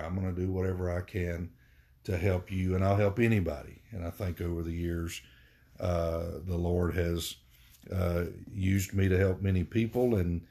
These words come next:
and it's what I wanna do is help people, which is a part of why I have this podcast. I, I wanna help people understand the Word of God. I wanna help people get closer to Him. I wanna help people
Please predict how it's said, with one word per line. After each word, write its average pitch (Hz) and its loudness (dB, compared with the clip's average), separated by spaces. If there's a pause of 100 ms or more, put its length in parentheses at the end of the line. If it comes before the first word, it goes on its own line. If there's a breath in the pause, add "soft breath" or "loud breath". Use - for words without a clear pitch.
(300 loud breath)
and 90 -4
it's 90 -4
what 95 2
I 90 4
wanna 92 2
do 92 4
is 90 2
help 117 2
people, 110 2
which 90 -2
is 82 -6 (420 loud breath)
a 95 -10
part 92 2
of 82 0
why 87 2
I 90 4
have 85 0
this 85 -4
podcast. 95 0
I, 82 -4 (120)
I 87 -2
wanna 92 -2
help 117 2
people 95 0
understand 92 0
the 87 0
Word 87 2
of 80 -2
God. 92 4
I 113 4
wanna 82 -2
help 87 -2
people 92 -4 (460 loud breath)
get 95 -4
closer 120 4
to 98 2
Him. 120 0
I 117 0
wanna 82 -4
help 90 -6
people 85 -8